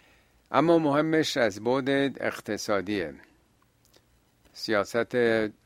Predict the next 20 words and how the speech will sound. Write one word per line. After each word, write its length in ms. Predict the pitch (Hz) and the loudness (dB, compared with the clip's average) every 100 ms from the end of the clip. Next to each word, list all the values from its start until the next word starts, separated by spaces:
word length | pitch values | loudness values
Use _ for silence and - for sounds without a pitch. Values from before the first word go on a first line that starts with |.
| - | -12
آقای 300 | 92 98 98 | -6 -2 -4
ترامپ 520 | - 104 107 120 113 | -4 0 2 2 -2
مبتنی 560 | 107 - 92 98 104 104 | -8 -8 -6 -2 -2 0
بر 220 | 104 98 | 0 0
تجارت 880 | - 101 90 98 101 107 117 107 101 | -4 -6 -4 0 0 0 -2 -4 -6
سود 300 | - 120 98 | -6 -6 -6
دیگه، 420 | 82 85 90 80 | -6 -6 -6 -6
برخلاف 720 | 87 87 - 98 92 90 - | -4 -6 -4 -6 -6 -6 -10
رؤسای 580 | 90 87 87 85 98 95 | -10 -8 -10 -8 -8 -8
جمهور 400 | 95 87 90 87 | -8 -10 -10 -10
دیگه. 260 | 90 107 | -6 -4
اصلاً 360 | 117 107 123 120 - - - - _ _ - - - - 87 - - | -4 -4 -4 -4 -8 -20 -20 -20 _ _ -20 -20 -20 -20 -20 -20 -6
تمام 340 | 117 117 139 139 | 0 4 4 2
زندگیش 640 | 135 127 127 135 143 117 | 0 0 0 2 0 0
این 140 | 101 | -2
بوده، 220 | 95 90 | -2 -2
از 360 | 90 90 95 - | 0 2 0 -2
همون 580 | 98 98 98 98 104 95 - - - - - - | -6 -4 -6 -6 -10 -16 -20 -20 -20 -20 -20 -8
جوانی 840 | 107 113 104 107 107 127 139 139 | 0 2 2 0 0 0 0 -2
وارد 840 | 127 104 110 104 110 113 120 117 | -6 -4 -2 0 0 0 0 0